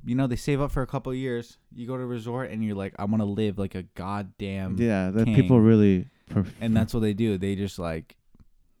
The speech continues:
Speaker 1: fucking dipping nachos into, like, the resort water in the pool.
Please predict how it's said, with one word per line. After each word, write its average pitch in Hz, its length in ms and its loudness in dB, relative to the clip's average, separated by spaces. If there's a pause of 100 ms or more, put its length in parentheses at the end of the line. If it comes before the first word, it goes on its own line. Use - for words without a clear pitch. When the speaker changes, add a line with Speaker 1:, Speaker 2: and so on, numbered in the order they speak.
(560)
Speaker 1:
fucking 110 420 2
dipping 107 440 2
nachos 101 500 2
into, 98 180 -6
like, 101 180 -4
the 101 140 0
resort 95 480 0
water 95 460 -2
in 104 160 -8
the 101 120 -6
pool. 110 400 -2